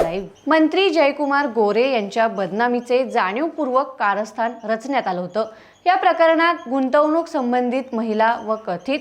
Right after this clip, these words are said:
यूट्यूबर तुषार खरात यांनी त्यांना ब्लॅकमेल करण्याचा प्रयत्न केला. विशेष म्हणजे गोरे यांच्या बदनामीची चित्रफीत तयार केल्यानंतर ती राष्ट्रवादी काँग्रेस शरद पवार गटाच्या नेत्या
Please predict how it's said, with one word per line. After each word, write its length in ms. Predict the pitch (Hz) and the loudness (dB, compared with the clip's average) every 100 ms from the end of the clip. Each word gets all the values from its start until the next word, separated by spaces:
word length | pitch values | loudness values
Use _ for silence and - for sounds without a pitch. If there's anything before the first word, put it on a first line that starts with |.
| - | -4
यूट्यूबर 520 | 226 208 240 220 254 | -4 -2 0 2 2
तुषार 680 | 311 - - 320 311 339 339 339 | 0 -12 -6 -2 2 2 2 0
खरात 540 | 285 302 - - - | 0 2 0 -4 -6
यांनी 360 | 233 233 233 294 | -2 0 0 -4
त्यांना 320 | 285 214 208 | -4 -4 -4
ब्लॅकमेल 580 | 220 214 175 170 240 320 | -4 -2 -4 -4 -2 -2
करण्याचा 580 | 359 269 233 208 220 214 | 0 -2 -2 -6 -2 -2
प्रयत्न 460 | - 220 220 208 170 | -2 -4 -4 -6 -10
केला. 220 | 175 196 - - - - | -4 -4 -4 -20 -20 -4
विशेष 360 | 311 320 392 339 | -2 0 -2 0
म्हणजे 360 | 339 302 311 | 0 2 2
गोरे 400 | 254 247 233 269 | 2 2 2 0
यांच्या 380 | 277 220 208 233 | -2 -4 -2 -2
बदनामीची 720 | 214 190 202 208 214 208 226 | -2 -6 -6 -6 -8 -8 -10
चित्रफीत 600 | 240 220 175 254 294 330 330 262 | -8 -12 -4 -2 -2 -4 -4 0
तयार 260 | 226 214 | 2 2
केल्यानंतर 720 | 220 220 202 294 320 233 240 226 - - - | 0 -6 -4 -2 -2 -2 -2 -4 -10 -14 -4
ती 100 | 370 | 2
राष्ट्रवादी 580 | 330 247 - 320 330 381 | 2 2 2 2 2 2
काँग्रेस 500 | 311 240 233 262 - | 0 -2 -4 -6 -4
शरद 200 | 233 302 | -2 -2
पवार 380 | 311 269 262 | 0 0 0
गटाच्या 500 | 233 220 220 214 226 | -2 -2 -2 -2 -2
नेत्या 460 | 220 202 185 214 214 | -2 -4 -4 0 0